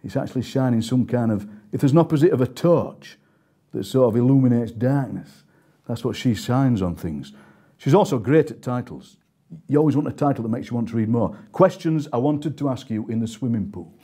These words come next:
What a fantastic title. "The Tea Party Cats." Great titles. And I think titles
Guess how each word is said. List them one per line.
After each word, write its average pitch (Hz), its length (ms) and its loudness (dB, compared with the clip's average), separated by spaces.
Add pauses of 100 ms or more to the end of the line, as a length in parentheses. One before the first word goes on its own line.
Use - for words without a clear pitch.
(380)
What 135 120 -10
a - 40 -12
fantastic - 680 -8
title. 127 280 -4 (240)
"The 120 80 -2
Tea 170 300 0
Party 156 420 0
Cats." - 600 -10 (560)
Great 175 300 2
titles. 160 360 0
And 120 60 2
I 120 40 -2
think 165 160 0 (680)
titles 165 480 4